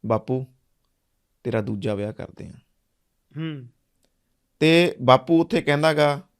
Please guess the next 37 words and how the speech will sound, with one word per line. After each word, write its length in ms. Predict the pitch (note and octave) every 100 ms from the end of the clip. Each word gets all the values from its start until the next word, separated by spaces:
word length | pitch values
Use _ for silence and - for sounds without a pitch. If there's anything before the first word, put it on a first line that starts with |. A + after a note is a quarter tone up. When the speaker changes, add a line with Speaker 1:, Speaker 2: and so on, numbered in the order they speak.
| _ -
Speaker 1:
"ਨਹੀਂ 200 | B2 D3
ਧੀਏ, 380 | D3+ B2 A#2+ A2 - _ _ _ _ _ _ _
ਹੁਣ 120 | - C3
ਮੇਰੀ 200 | B2+ C3+
ਸੇਵਿਆਂ 380 | - A#2 A#2
'ਚ 20 | A#2
ਜਾਣ 240 | A2+ A2
ਦੀ 140 | A2
ਉਮਰ 220 | A2+ G2 G2+
ਹੈ, 180 | G#2+ - _ _ _ A2+
ਹੁਣ 100 | A2+
ਮੇਰੀ 180 | A2
ਵਿਆਹ 240 | G#2+ G#2+ A#2+
ਕਰਾਉਣ 280 | B2 A2 G#2
ਦੀ 60 |
ਉਮਰ 200 | G#2 G2
ਨਹੀਂ, 220 | G2+ G#2 - _ _ _ -
ਹੁਣ 120 | C#3
ਮੈਂ 120 | C#3+
ਜ਼ਿੰਦਗੀ 520 | A#2+ B2 A2+ A#2 A#2+ A#2+
'ਚ 140 | G#2+ -
ਥੱਕ 260 | - B2+ C3
ਗਿਆ, 280 | A2 G#2+ G#2 A#2
ਹਾਰ 240 | A2+ A#2
ਗਿਆ, 160 | G#2+ G#2+
ਬਹੁਤ 340 | F#2+ A#2+ -
ਭੱਜ 260 | F#3+ G#2 F#2
ਲਿਆ 160 | D#2+
ਮੈਂ।" 420 | D2 - _ - D3
Speaker 2:
ਹੂੰ। 220 | C3+ B2 _ _ -
Speaker 1:
ਪਰ 140 | C#3
ਉਹ 60 | C#3+
ਕਹਿੰਦੀ 200 | C#3 C3+
ਹੈ, 40 |
"ਬਾਪੂ 320 | B2+ A2 B2
ਨਹੀਂ, 360 | A2+ A2 A2 - _ _ _ _ _ _ _ _ _ _ _ C3+
ਮੈਂ 460 | C#3 D3+ E3 F3